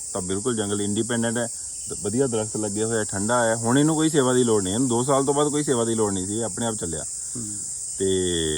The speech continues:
Speaker 1: ਸਾਰਿਆਂ ਨੂੰ ਇਹੀ ਬੇਨਤੀ ਹੈ, ਬਾਕੀ ਸੰਪਰਕ ਕਰ ਲਓ, ਮੇਰੇ ਨਾਲ ਕਰ ਲਓ, ਸਤਪਾਲ ਜੀ ਨਾਲ ਕਰ ਲਓ। ਆਪਾਂ ਜਿੰਨੀ ਜਾਣਕਾਰੀ ਹੈਗੀ ਆਪਾਂ ਅੱਗੇ ਤੁਹਾਨੂੰ ਗਾਈਡ ਕਰ ਸਕਦੇ ਹਾਂ, but ਇਹ ਕਰਨਾ ਪੈਣਾ ਜੀ, ਜਿਉਂਦੇ
Speaker 2: ਕਰਨਾ
Speaker 1: ਰਹਿਣਾ
Speaker 2: ਪੈਣਾ।
Speaker 1: ਤਾਂ।
Speaker 2: ਔਰ ਤੁਸੀਂ ਜਗ੍ਹਾ ਲੱਭੋ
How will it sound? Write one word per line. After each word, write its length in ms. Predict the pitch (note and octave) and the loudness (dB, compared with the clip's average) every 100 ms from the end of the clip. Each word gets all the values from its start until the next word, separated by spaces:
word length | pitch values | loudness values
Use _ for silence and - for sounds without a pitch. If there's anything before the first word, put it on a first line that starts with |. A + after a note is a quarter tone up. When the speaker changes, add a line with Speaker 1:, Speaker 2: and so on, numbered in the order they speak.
| D2 C#2+ - - | -4 -6 -8 -6
Speaker 1:
ਸਾਰਿਆਂ 260 | G#2 G2+ C3 | 0 2 4
ਨੂੰ 100 | B2+ | 2
ਇਹੀ 140 | A#2 | 2
ਬੇਨਤੀ 420 | A#2+ A#2+ A2+ A#2+ C3 | 2 0 0 2 0
ਹੈ, 160 | C3+ C3 | 0 -2
ਬਾਕੀ 380 | F#2+ G2+ A2+ A2 G2 F2+ | -2 -2 -4 -4 -6 -4
ਸੰਪਰਕ 380 | A2 G2 A2 A#2+ | -4 0 0 0
ਕਰ 140 | C3 | 0
ਲਓ, 160 | A#2 B2+ | 0 0
ਮੇਰੇ 240 | A#2 G#2+ | 2 2
ਨਾਲ 180 | A2+ A#2+ | 2 0
ਕਰ 160 | A2 A2+ | 0 0
ਲਓ, 160 | A2+ | 0
ਸਤਪਾਲ 380 | A2+ G2 G2 G#2+ | -2 -4 -2 -2
ਜੀ 80 | A2 | -2
ਨਾਲ 180 | A2+ A2+ | -2 -2
ਕਰ 140 | G#2+ | -2
ਲਓ। 200 | G#2+ A#2+ G#2 | -2 -2 -4
ਆਪਾਂ 200 | G2 G2+ | -4 -2
ਜਿੰਨੀ 320 | G2+ A2 G#2+ F#2 | 0 0 -2 -6
ਜਾਣਕਾਰੀ 420 | F#2+ G2 G2+ G#2 G#2 | -4 -4 -2 -2 -2
ਹੈਗੀ 160 | G#2+ | -2
ਆਪਾਂ 220 | A2 G2+ | -4 -4
ਅੱਗੇ 260 | F#2+ G2 G#2 - - - - | -4 -4 -6 -8 -10 -10 -8
ਤੁਹਾਨੂੰ 220 | A2+ G#2+ | -6 -4
ਗਾਈਡ 180 | F#2+ F#2+ | -4 -4
ਕਰ 160 | F#2 G2 | -4 -4
ਸਕਦੇ 260 | G2+ G2+ | -4 -4
ਹਾਂ, 60 | A#2+ - - - - | -4 -6 -8 -8 -2
but 120 | A#2+ | 2
ਇਹ 40 | C#3 | 2
ਕਰਨਾ 360 | A#2 G#2+ A#2 | 2 2 0
ਪੈਣਾ 280 | G#2 E2+ D2+ | 0 -2 -4
ਜੀ, 140 | D#2 F2+ | -4 0
ਜਿਉਂਦੇ 220 | F2+ - | 4 6
Speaker 2:
ਕਰਨਾ 160 | E3+ | 6
Speaker 1:
ਰਹਿਣਾ 120 | F#3 D#3 | 6 6
Speaker 2:
ਪੈਣਾ। 200 | D#3 G#3 | 6 4
Speaker 1:
ਤਾਂ। 80 | |
Speaker 2:
ਔਰ 200 | F#3+ F3+ | 6 6
ਤੁਸੀਂ 220 | F3+ F3 E3+ | 6 0 2
ਜਗ੍ਹਾ 300 | C#3+ D#3 F#3+ | 4 6 6
ਲੱਭੋ 420 | C#3+ C3 A3 | 4 6 6